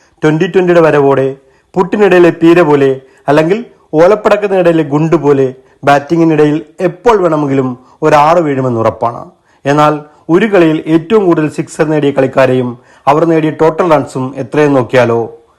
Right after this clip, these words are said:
ഇയോൺ മോർഗൻ. രണ്ടായിരത്തി പത്തൊമ്പതിലെ ലോകകപ്പിൽ അഫ്ഗാനിസ്ഥാനെതിരെ ജൂൺ പതിനെട്ടിന് നടന്ന മത്സരത്തിൽ കേവലം എഴുപത്തിയേഴ് പന്തുകൾ നേരിട്ട്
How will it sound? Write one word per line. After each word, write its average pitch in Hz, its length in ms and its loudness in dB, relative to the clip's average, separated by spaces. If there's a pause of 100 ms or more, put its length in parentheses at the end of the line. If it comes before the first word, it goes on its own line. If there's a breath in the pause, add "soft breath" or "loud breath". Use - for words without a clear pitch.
(320)
ഇയോൺ 202 240 2
മോർഗൻ. 110 420 -6 (720)
രണ്ടായിരത്തി 202 460 2
പത്തൊമ്പതിലെ 170 480 2
ലോകകപ്പിൽ 147 680 0
അഫ്ഗാനിസ്ഥാനെതിരെ 135 1000 -2 (320 soft breath)
ജൂൺ 175 280 0
പതിനെട്ടിന് 160 420 0
നടന്ന 139 180 0
മത്സരത്തിൽ 127 600 -4 (320 soft breath)
കേവലം 170 400 2 (260 loud breath)
എഴുപത്തിയേഴ് 208 560 2
പന്തുകൾ 156 320 -2
നേരിട്ട് 131 480 -2